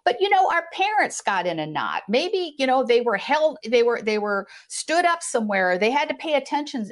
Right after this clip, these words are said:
to something. They had some crisis in their life. And you were a child in your room and as an infant or a small child, and you were crying and you needed the attention, you needed the holding, you needed the soothing,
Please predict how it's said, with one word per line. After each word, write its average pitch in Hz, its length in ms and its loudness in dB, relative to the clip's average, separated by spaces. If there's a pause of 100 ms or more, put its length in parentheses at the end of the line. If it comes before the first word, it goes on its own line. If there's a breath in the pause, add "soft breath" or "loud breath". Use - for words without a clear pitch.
to 214 140 -10
something. 202 380 -4
They 220 100 0
had 262 160 0
some 269 140 -6
crisis 277 440 -4
in 220 120 -4
their 190 120 -2
life. 165 200 2 (260 loud breath)
And 294 180 -2
you 359 140 0
were 370 140 2
a 320 100 2
child 320 560 0
in 269 100 2
your 269 160 0
room 311 380 -2
and 240 220 -6
as 233 180 0
an 233 160 -2
infant 247 580 -4
or 233 300 2 (260 loud breath)
a 233 80 2
small 277 400 2
child, 302 600 0
and 226 120 0
you 262 120 -4
were 254 140 0
crying 320 680 0
and 226 100 -4
you 240 140 0
needed 294 640 -4
the 254 100 0
attention, 277 680 -2
you 233 100 -2
needed 302 460 2
the 240 100 2
holding, 285 640 4
you 233 160 -4
needed 294 420 -6
the 254 80 -2
soothing, 294 500 -4